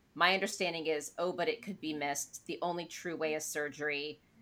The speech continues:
We know there's things like inflammatory markers that, um, they can do through endometrial biopsies. So those are some of the, the varying treatment or diagnostics that I've seen.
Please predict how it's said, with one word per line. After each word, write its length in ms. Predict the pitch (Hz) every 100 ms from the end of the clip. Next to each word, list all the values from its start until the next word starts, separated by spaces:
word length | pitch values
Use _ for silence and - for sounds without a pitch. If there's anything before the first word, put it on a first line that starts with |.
| - _
We 120 | 170
know 220 | 175 175 170
there's 300 | 170 165 165
things 400 | - 160 160 160
like 460 | 156 151 151 - -
inflammatory 680 | 180 - 196 190 190 208
markers 800 | 160 151 156 262 254 339 359 - -
that, 340 | 160 147 143 - - _
um, 320 | 147 139 135
they 80 | 135
can 180 | 151 190
do 240 | 135 147 147
through 300 | - 147 139
endometrial 540 | 151 156 151 - 139
biopsies. 1000 | 151 160 170 156 - 165 156 151 151 - - - - - - -
So 180 | -
those 320 | 196 196 214 262
are 160 | 185
some 240 | 180 220 175
of 80 |
the, 320 | 156 160 147 - -
the 120 | - 143
varying 800 | 143 156 160 151 143 139 143 - - _ _ _
treatment 600 | - - 185 185 170 151
or 60 | 165
diagnostics 880 | 139 165 160 156 151 - 151 135 -
that 160 | 151
I've 220 | 139 135 -
seen. 640 | - - 127 - 95